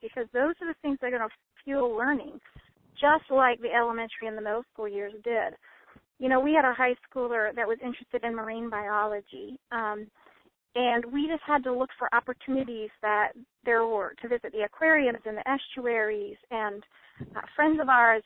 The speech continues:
told us about the Triton submarine, um, facility here in Florida, where marine biologists are literally building,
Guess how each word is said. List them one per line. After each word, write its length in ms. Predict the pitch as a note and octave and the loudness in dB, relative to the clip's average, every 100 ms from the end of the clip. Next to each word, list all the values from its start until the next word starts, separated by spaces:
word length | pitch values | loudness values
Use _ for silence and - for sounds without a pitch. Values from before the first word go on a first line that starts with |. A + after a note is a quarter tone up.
| - | -2
told 160 | C4 C4 | -2 -2
us 80 | B3+ | -4
about 240 | A3 G#3+ A3+ | 0 0 0
the 80 | |
Triton 400 | A3 C4+ B3+ A#3+ - | -4 -2 -2 -4 -4
submarine, 800 | C4 A#3 A#3 A#3+ B3+ C4 B3+ D4 - | -4 -2 -6 -4 -2 -2 -4 -8 -12
um, 440 | A3 A3 G3 G#3+ - _ _ - _ | -10 -8 -10 -14 -20 _ _ -20 _
facility 520 | B3 - C4 B3 A3 A3+ | -6 -4 0 0 -2 -2
here 220 | C4 A#3+ | 2 2
in 80 | A3 - | 0 -4
Florida, 540 | B3 B3 A#3+ G3+ G3+ G#3+ | 0 2 2 0 -4 -4
where 320 | A#3 A3+ A3 | 0 0 2
marine 340 | A3+ B3 C#4+ B3+ | 0 2 4 4
biologists 560 | A3+ B3+ B3+ A3+ A3+ - | 6 6 4 0 -6 -2
are 100 | A#3 | 2
literally 520 | C4 C#4 C4+ C4 A#3+ - | 4 4 2 0 0 0
building, 520 | B3 B3 A#3 A3+ | 0 0 -4 -4